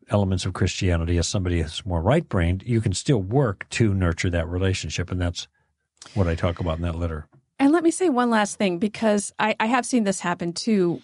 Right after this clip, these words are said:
Speaker 2: where, you know, he, he says looking for these answers can be quite time-consuming and resource-binding. So what I've seen people do is they, they get stuck on a question and they think they have to find an answer right now.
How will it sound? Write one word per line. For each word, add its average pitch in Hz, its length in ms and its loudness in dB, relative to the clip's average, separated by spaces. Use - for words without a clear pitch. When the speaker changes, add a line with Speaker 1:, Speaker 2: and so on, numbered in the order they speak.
Speaker 2:
where, 190 480 4
you 185 120 -2
know, 185 220 2
he, 190 220 -6
he - 160 -2
says 190 340 0
looking 262 400 4
for 220 100 4
these 196 220 0
answers 170 580 -2
can - 140 -4
be 180 160 0
quite 208 320 0
time-consuming 170 920 0
and 165 200 -2
resource-binding. 143 760 -4
So 240 160 2
what 262 120 4
I've 247 120 4
seen 330 320 2
people 254 240 2
do 233 200 2
is - 340 0
they, 202 380 4
they 202 180 2
get 247 200 2
stuck - 280 -2
on 247 80 2
a 233 60 0
question - 460 0
and 202 120 4
they 196 100 6
think 226 280 2
they 214 80 4
have 190 300 -2
to - 100 -12
find 175 320 0
an 165 80 -4
answer 165 340 -2
right 165 280 0
now. 151 340 -4